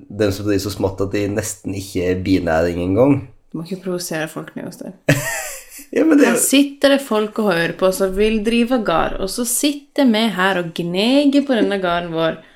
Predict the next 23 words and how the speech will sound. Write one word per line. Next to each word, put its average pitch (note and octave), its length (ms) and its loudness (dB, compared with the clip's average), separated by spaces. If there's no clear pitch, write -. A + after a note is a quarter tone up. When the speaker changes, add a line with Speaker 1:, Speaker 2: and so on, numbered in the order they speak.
Speaker 2:
og G3 180 -2
gjør F3 320 0
ingenting. D#3+ 540 -6
Speaker 1:
Jo, D4+ 200 6
jo, B3 160 4
men A#3 180 2
altså, A3+ 220 2
oss - 180 -6
har A#2+ 220 6
jo F#3+ 100 0
garden G#2+ 300 4
vår. G#3 160 2
Speaker 2:
Ja. F#2 180 -6
Speaker 1:
Det, D#3 180 0
og C#3+ 160 2
jeg D#3 180 6
elsker C#3 320 -2
garden G2+ 300 2
vår. D#3+ 100 0
Speaker 2:
Ja. A#3 140 -4
Speaker 1:
Ehm, B2+ 320 4
men, C3+ 400 4
eh, B2+ 420 4